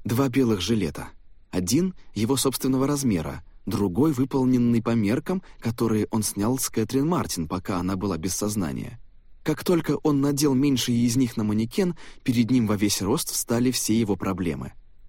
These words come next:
Она была крупной девушкой и прекрасно сложена, но всё-таки гораздо меньше мистера Гама, и спина у неё оказалась недостаточно широкой.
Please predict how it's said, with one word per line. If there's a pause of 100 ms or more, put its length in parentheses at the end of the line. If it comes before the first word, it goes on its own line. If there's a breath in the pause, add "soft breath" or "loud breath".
(280)
Она
была
крупной
девушкой
и
прекрасно
сложена, (320)
но
всё-таки
гораздо
меньше
мистера
Гама, (220 loud breath)
и
спина
у
неё
оказалась
недостаточно
широкой.